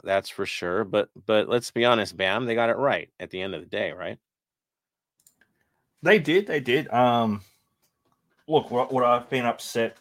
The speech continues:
Speaker 2: if they let the goals in a little bit, but at the same time, though, they got it right, especially at the death like that. That's where you, you need to get it right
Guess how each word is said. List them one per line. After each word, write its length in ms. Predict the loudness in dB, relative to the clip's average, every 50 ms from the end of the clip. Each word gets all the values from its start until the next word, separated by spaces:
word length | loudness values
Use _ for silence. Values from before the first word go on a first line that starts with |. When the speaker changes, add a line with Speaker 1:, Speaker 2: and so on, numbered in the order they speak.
| _ -6
Speaker 2:
if 260 | -4 -4 -4 -6 -6
they 480 | -4 -2 0 0 0 -2 -2 -6 -8 -14 _ _ _ _ _ _ _ -12
let 220 | -10 -8 -8 -8
the 80 | -6 -4
goals 380 | -2 0 0 0 -2 -6 -10 _ _ _ _ _ -4
in 320 | -2 -2 0 -2 -2 -6 -10 -16 _ _ _ _ _ _ _ _ -4
a 60 | -2
little 240 | 0 0 0 0 2
bit, 280 | 2 2 0 0 -4 _ _ -20 -14 -6 0
but 300 | 2 2 2 0 -2 -6 -8
at 120 | -8 -8 -8
the 60 | -10
same 300 | -10 -6 -4 -4 -4 -6
time, 480 | -6 -6 -2 0 0 0 0 -2 -2 -2
though, 280 | -2 0 0 0 -2 -4 _ _ _ _ _ _ _ _ _ _ _ _ _ _ _ _ _ _ _ _ _ _ _ _
they 120 | -6 -4 0
got 160 | 0 2 2
it 40 | 2
right, 440 | 2 4 4 4 4 2 0 -6 -20 _ -20
especially 580 | -6 -2 0 0 0 0 0 0 0 0 0
at 140 | 0 -2 -4
the 80 | -6 -6
death 320 | -4 -2 -2 -2 -2 -4
like 220 | -4 -4 -4 -4 0
that. 320 | 0 2 2 0 -2 _ _ _ -6
That's 260 | -6 -6 -6 -6 -6
where 460 | -4 -2 -2 -2 -4 -4 -6 -8 -12 _ _ _ _ _ _ _ _ _ _ _ _ _ _ _ _
you, 200 | -8 -8 -8 -8 -10
you 140 | -10 -8 -6
need 120 | -6 -6
to 80 | -4 -6
get 140 | -6 -6 -6
it 60 | -6
right 200 | -4 -4 -4